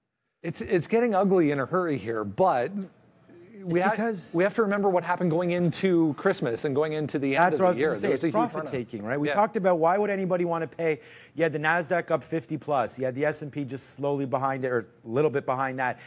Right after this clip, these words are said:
Speaker 2: The S and P was one percent away from all-time highs. You know, with the potentially, I, I feel like this coming year, we're gonna have kind of, like, economic just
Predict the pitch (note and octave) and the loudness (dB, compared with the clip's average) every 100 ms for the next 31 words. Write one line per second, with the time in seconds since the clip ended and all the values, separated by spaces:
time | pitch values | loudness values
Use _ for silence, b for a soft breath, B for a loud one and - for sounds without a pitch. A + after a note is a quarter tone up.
0 | B F3+ G#3 A3 B3 B3 G3+ A3+ A3+ - | B -2 -2 -4 -4 -2 -2 -2 -4 -6
1 | G#3 G3+ G3 F#3 F3+ F3+ F3+ E3+ D#3+ E3 | -4 0 0 0 -2 -2 -4 -2 -2 -2
2 | A2+ - b b b b b F3+ F#3 F3+ | -4 -12 b b b b b 0 2 2
3 | F3+ E3+ G#3 G#3+ G#3+ G#3 G3+ F#3 - _ | 0 2 2 2 -2 -2 -2 -6 -14 _
4 | _ - C#3+ - G3+ A#3 - F#3+ D#3 D3 | _ -12 -10 0 0 0 0 0 2 0
5 | D3+ F#3 b b b b b _ _ _ | 0 -2 b b b b b _ _ _
6 | _ - A3+ - - _ - - C#4+ E4 | _ 2 2 0 -20 _ -4 4 4 4
7 | D4 D4 A3+ A3+ F#3+ - G#3 G#3 F#3 D3+ | 2 6 6 6 2 4 0 2 0 4
8 | E3+ F#3 E3 E3 D#3+ D#3+ B2 E3+ D3 D3+ | 4 4 2 -2 0 0 0 -4 0 -2
9 | - C#3+ D#3+ C#3+ C#3+ C#3+ - C#3+ - | -2 -2 0 0 -2 -4 -4 -6 -6